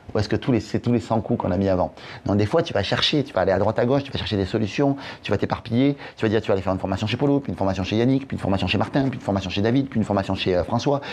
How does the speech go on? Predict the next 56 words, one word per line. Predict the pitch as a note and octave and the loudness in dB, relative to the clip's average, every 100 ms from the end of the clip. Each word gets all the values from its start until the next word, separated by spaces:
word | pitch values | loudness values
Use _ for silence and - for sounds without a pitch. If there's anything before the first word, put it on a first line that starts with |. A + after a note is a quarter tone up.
| - | -10
puis | - | -8
une | A2+ | -2
formation | A2 G#2 | 0 0
chez | F#2+ | 0
machin, | G2 D#3 D#3 - - - | 0 0 -2 -6 -10 0
et | |
il | C3+ | 2
n'y | |
a | C3+ | 4
pas | D3+ | 2
de | C3+ | 2
résultat. | C3+ A#2+ F2+ D#2+ | 2 2 -2 -2
Tu | A2+ | 0
dépenses | D#3+ F#3 F3 | 2 2 0
de | D#3 | 2
l'argent, | C#3 A2+ A#2 D3 | 0 0 -2 0
et | |
je | G2 | -2
sais, | G#2 C#3 | -2 0
j'ai | G#2+ | 0
été | F2+ | 0
là-dedans, | F2+ F#2 A#2 E3 - - - | 0 2 0 -2 -6 -16 -14
tu | - | 0
dépenses | B2+ F3+ D#3 | 2 2 2
de | |
l'argent | C#3 A2 C#3+ | 2 0 0
et | |
il | D3 | 0
n'y | |
a | G#2 | 0
rien | F#2 B2 C#3+ | 0 0 0
qui | C#3 | -2
se | G2 | -6
passe | A2+ G#2 | -4 -2
en | E2+ | -4
fait. | - - - - | -8 -8 -16 -10
Sauf | - A#2+ | -4 0
qu'au | E3+ | 2
bout | E3+ | 2
d'un | F3+ | 2
moment, | C3 A#2 D#3+ - | 2 0 -2 -2
tu | A2 | -4
as | - | -2
une | D#3+ | -2
petite | E3+ A#3+ - | -2 -4 -2
formation, | - D3 B2+ D3+ | 0 0 0 -2
tu | F#3 C#3+ | 0 0
vas | C3+ | 2
tomber | C3 C3 F3 | 2 2 2
sur | C3 | 2
n'importe | C3 C#3 C3 | 2 0 -2
quoi, | B2+ D#3+ - - - - - | 0 -2 -4 -20 -20 -20 -4
qui | A#2 | 0
va | A#2 | 0
tout | - | 2
décliquer. | D3+ C#3+ - - - | 0 0 -4 -14 -18